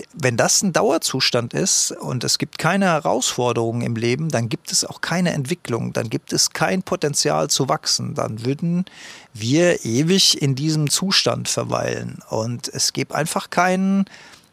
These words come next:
keinen, kein Informationswachstum oder Bewusstseinswachstum. Und ich glaube, all, all diese Symbole, na, Jesus am Kreuz, die Lotusblüte, die im Schlamm erblüht und was wir da alles so haben an Symbolen,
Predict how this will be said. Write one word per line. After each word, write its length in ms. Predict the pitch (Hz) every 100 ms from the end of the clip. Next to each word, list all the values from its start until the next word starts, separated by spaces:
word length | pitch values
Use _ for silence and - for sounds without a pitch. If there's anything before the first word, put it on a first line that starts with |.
| _
keinen, 600 | - 147 156 156 151 -
kein 260 | - 143 156
Informationswachstum 1600 | 180 170 180 175 - 254 320 190 - 123 - - - 117 110 120
oder 460 | - 135 147 147 147
Bewusstseinswachstum. 1400 | 147 233 311 - 131 110 - - - - - - - - _ - - - - - -
Und 140 | 123
ich 80 | 127
glaube, 460 | 143 156 196 196 -
all, 340 | 151 208 208
all 400 | - 156 185 180
diese 440 | 170 156 143 143 127
Symbole, 920 | 123 113 160 180 170 160 160 160 156 _
na, 260 | 127 156 175
Jesus 420 | 151 170 151 151
am 120 | 165
Kreuz, 840 | - 123 110 117 120 - - - - - -
die 300 | 117 117 -
Lotusblüte, 1000 | 123 113 117 156 175 165 - 147 143 135
die 180 | 135 143
im 120 | 160
Schlamm 440 | - 113 110 123
erblüht 640 | 143 - 117 117 127 123
und 240 | - 131 131
was 200 | 143 -
wir 80 | 165
da 100 | 143
alles 200 | 151 -
so 140 | 131
haben 160 | 156 131
an 140 | 117
Symbolen, 580 | 113 104 120 131 170